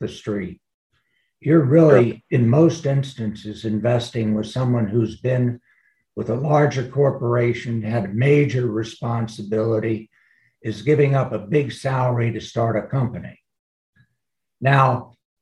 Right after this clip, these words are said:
Speaker 1: that changed when a lot of these internet companies like Facebook and Amazon started,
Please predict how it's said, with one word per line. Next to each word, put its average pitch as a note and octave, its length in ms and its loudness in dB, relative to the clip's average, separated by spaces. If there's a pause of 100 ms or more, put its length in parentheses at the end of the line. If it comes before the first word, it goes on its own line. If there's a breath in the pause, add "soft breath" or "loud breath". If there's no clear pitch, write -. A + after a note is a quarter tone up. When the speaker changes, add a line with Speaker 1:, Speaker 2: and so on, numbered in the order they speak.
Speaker 1:
that D3+ 340 2
changed C#3 760 0
when B2+ 200 -2
a A2+ 40 -2
lot C3+ 280 0
of A2 100 -2
these A#2 380 -4
internet C#3 560 -2
companies B2 580 -6
like B2 380 -10
Facebook D3+ 680 -4 (880)
and A#2 160 -4
Amazon C3 680 2
started, A2 540 -4